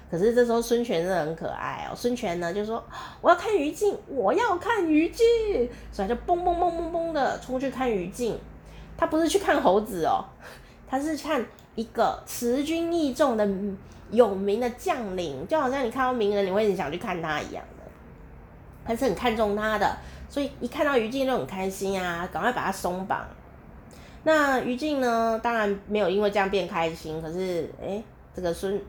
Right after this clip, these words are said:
你可以看到孙权他蛮可爱的一面哦，因为呢，他，于禁把他带回去了以后是个阶下囚哦，可是他应该是没有把他关在牢里面哦。他呢，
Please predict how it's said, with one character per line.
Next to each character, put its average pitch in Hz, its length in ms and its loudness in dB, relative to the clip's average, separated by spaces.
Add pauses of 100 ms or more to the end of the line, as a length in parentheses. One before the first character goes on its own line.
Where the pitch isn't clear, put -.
(220)
你 190 100 2
可 190 60 2
以 208 80 0
看 240 100 0
到 226 140 6
孙 226 280 -2
权 165 240 -4
他 175 280 -2 (480)
蛮 170 180 -4
可 - 160 -2
爱 160 240 2
的 127 80 -4
一 120 160 -6
面 160 380 -4
哦， 98 120 -10 (320)
因 202 220 2
为 214 200 4
呢， 180 460 -2 (300)
他， 180 380 0
于 190 100 -2
禁 208 260 0
把 120 100 -2
他 165 80 -2
带 196 180 -2
回 170 160 4
去 214 180 0
了 175 60 2
以 143 80 -2
后 202 100 0
是 208 80 -2
个 190 100 0
阶 208 220 0
下 196 240 0
囚 156 320 -10
哦， 139 320 -4 (260)
可 247 60 -4
是 269 80 -4
他 349 100 2 (140)
应 302 160 0
该 320 180 4
是 320 120 -2
没 254 100 2
有 180 120 2
把 147 120 0
他 185 380 0
关 190 160 0
在 185 140 2
牢 139 200 -2
里 135 220 -6
面 131 180 -8
哦。 71 240 -10 (380)
他 285 420 2
呢， 220 400 2